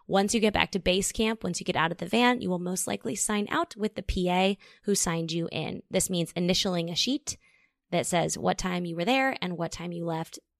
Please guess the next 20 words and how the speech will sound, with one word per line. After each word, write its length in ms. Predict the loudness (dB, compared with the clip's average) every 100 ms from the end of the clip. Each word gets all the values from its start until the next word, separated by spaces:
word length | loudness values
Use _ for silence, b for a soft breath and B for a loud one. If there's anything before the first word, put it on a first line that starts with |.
| -2
also 300 | -2 0 0
potentially 520 | 0 0 -2 -2 0
what 140 | -2
time 180 | -2 -4
you 100 | -4
had 140 | -4
lunch. 320 | -4 -4 -6 -6 B B _ -20 _
I 60 | -4
didn't 260 | -2 0
mention 440 | 2 2 2 0 2
lunches 380 | 2 2 0 2
on 200 | 2 2
here, 260 | 2 0
but 300 | 0 -2 -2
it's 160 | -2 -4
'cause 200 | -4 -2
they're 120 | -2
so 260 | -2 -2 -2
boring 460 | -4 -6 -4 -4
now. 300 | -4 -4 -6